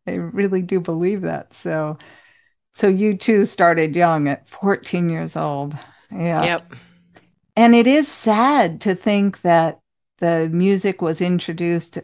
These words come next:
Speaker 1: along with the substances,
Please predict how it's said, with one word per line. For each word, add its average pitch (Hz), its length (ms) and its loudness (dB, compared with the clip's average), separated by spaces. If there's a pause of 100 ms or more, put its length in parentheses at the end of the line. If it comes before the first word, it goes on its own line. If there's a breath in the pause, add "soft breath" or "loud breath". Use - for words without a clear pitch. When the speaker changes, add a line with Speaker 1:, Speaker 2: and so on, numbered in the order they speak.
(120)
Speaker 1:
along 175 680 0
with 175 560 0 (480)
the 170 140 0
substances, 160 1040 -4